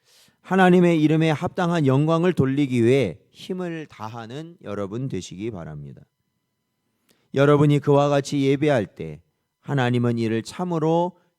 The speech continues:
기뻐하시며 하나님의 놀라운 능력과 은혜를 우리에게 허락하여 주심으로 늘 저희가 그 은혜를 경험하는 삶을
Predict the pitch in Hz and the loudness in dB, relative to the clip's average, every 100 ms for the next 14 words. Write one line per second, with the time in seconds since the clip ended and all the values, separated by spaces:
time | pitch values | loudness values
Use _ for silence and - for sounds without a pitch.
0 | _ 139 - 143 135 139 131 90 82 98 | _ -20 -14 -12 -12 -14 -16 -16 -14 -14
1 | 175 _ _ _ _ _ _ _ _ - | -16 _ _ _ _ _ _ _ _ -8
2 | 139 127 123 123 117 117 123 123 117 113 | -4 -2 0 0 0 -2 -2 0 0 2
3 | 147 156 143 - 147 147 147 - 131 131 | 2 2 0 -2 0 0 0 -2 -4 -2
4 | 123 139 139 139 - _ _ - 123 120 | -2 0 0 0 -4 _ _ -6 -2 0
5 | 113 107 117 175 170 160 - 143 135 131 | -2 -2 -4 -2 -2 -2 -2 0 0 -2
6 | 127 127 104 101 131 87 _ _ _ _ | -10 -8 -8 -8 -8 -8 _ _ _ _
7 | - 110 110 107 104 _ - 104 98 98 | -16 -12 -10 -12 -14 _ -16 -12 -10 -10
8 | 98 - _ _ - 165 165 147 - _ | -12 -14 _ _ -12 -10 -10 -12 -20 _
9 | 131 147 127 120 135 131 _ _ _ - | -14 -12 -10 -10 -8 -10 _ _ _ -6
10 | 113 110 107 104 101 98 98 - 143 135 | -2 -2 -2 -4 -6 -8 -10 -12 -8 -6
11 | 131 143 160 | -4 -4 -6